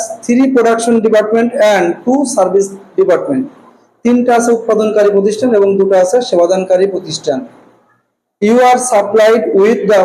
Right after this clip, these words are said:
following information for the month of July দুই হাজার আঠারো সাল। দুই হাজার আঠারো সালে জুলাই মাসে কিছু ইনফরমেশন দেওয়া আছে। Production department, service department। Total overhead as primary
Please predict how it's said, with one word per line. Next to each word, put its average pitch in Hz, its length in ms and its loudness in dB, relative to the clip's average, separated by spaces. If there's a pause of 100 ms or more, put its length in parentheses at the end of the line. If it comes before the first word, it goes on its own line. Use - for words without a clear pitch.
following 202 340 2 (100)
information 214 580 -2 (180)
for 190 140 2 (160)
the 175 80 2 (200)
month 220 340 0
of 233 60 0 (160)
July 190 240 4 (100)
দুই 190 140 2
হাজার 175 240 0
আঠারো 180 220 0 (100)
সাল। 135 140 0 (680)
দুই 185 140 2
হাজার 220 160 2 (100)
আঠারো 214 260 0 (100)
সালে 254 200 2 (160)
জুলাই 208 340 4
মাসে 220 220 0 (440)
কিছু 202 200 0 (100)
ইনফরমেশন 196 480 -2 (100)
দেওয়া 170 240 2
আছে। 139 200 -8 (960)
Production 196 460 0
department, 233 400 2 (100)
service 180 300 0
department। 151 380 0 (640)
Total 214 380 2
overhead 220 340 2 (260)
as 196 80 2 (200)
primary 220 420 2